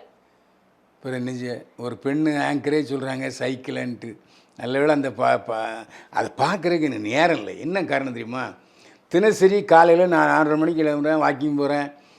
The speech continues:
வர்றேன், எல்லா YouTube-களையும் பார்க்குறேன், யார் யார் என்னென்ன பேசுறேன்னு பார்க்குறேன். அப்புறம் மலையாளம், தெலுங்கு பத்திரிகைகள்ல அவங்க டிரான்ஸ்லேஷன் பண்ணி கு-,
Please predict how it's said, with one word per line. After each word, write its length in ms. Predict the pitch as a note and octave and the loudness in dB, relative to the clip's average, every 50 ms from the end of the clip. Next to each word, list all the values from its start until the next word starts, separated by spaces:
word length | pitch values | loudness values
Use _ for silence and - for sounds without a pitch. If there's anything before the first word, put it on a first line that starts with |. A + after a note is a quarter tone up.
| _ _ _ | _ _ _
வர்றேன், 640 | - B2+ D3 D3+ D3+ D#3 D3+ D3+ D3 D3 D3 D3 C#3+ | 0 2 4 4 4 4 2 2 0 0 0 0 -2
எல்லா 540 | C3+ C#3 D3+ D#3 E3 D#3+ D#3+ D#3 D#3 D3 D3 | -2 -2 2 4 6 6 8 8 6 6 4
YouTube-களையும் 720 | C#3 C#3+ D3+ C#3+ C3 D3 D3+ C#3 C#3+ C#3+ D3 D3 C#3+ - | 2 0 -2 -4 -4 -6 -4 -2 0 0 0 0 0 0
பார்க்குறேன், 340 | C#3 C3+ C#3 A#2+ C3+ C#3 C3+ | 2 2 2 2 -2 -2 0
யார் 240 | C3 B2+ C3+ C#3 C#3+ | 2 2 2 4 2
யார் 160 | C#3+ C#3 C3+ | 2 0 0
என்னென்ன 300 | C3+ B2+ B2+ C#3 C#3 C3+ | 0 -2 -2 -2 -4 -4
பேசுறேன்னு 480 | A2+ C3 C3 B2 A2+ C3 C3 C3+ A#2+ | -4 -4 -6 -4 -4 -4 -4 -4 -4
பார்க்குறேன். 420 | B2+ B2+ B2 A2+ B2 B2 B2+ B2 B2 - - - - _ | -4 -4 -4 -4 -4 -6 -8 -8 -10 -16 -20 -20 -20 _
அப்புறம் 260 | - - C3 D3 D3 C#3 | -14 -4 -2 0 0 2
மலையாளம், 420 | C#3+ C#3 C#3+ D3 D3 D3 C#3+ C#3 | 2 2 4 4 4 4 2 2
தெலுங்கு 380 | C3 C#3+ C#3 C#3+ D3 C3+ C3+ C#3 | 0 0 0 0 -2 -2 -2 -4
பத்திரிகைகள்ல 720 | C3 C3+ C#3 C#3 C#3 C#3 C#3 C#3 C3+ C3+ C3+ C3 C3 C3 C3 | -4 -4 -4 -2 -2 -2 -2 0 0 0 0 0 0 -2 -2
அவங்க 180 | C3 C3 C3 | -2 -4 -4
டிரான்ஸ்லேஷன் 580 | B2 - B2+ C3 C#3 C#3 C3 C3+ C3 B2+ B2+ B2+ | -4 -2 -2 0 0 -2 -4 -6 -6 -6 -6 -6
பண்ணி 80 | B2 B2 | -6 -6
கு-, 220 | B2 B2 B2 A#2 | -6 -8 -10 -10